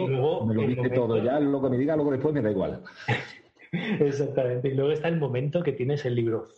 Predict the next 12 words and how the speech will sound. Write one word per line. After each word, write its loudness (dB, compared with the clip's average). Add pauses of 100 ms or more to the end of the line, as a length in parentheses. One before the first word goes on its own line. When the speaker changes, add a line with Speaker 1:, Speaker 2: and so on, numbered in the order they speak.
Speaker 1:
físico 0 (600)
y 2
en 2
la -2
mano, -2
¿no? 0 (260)
¿Cómo 4
han -2
sido 2
esos 0
dos 0
momentos? -2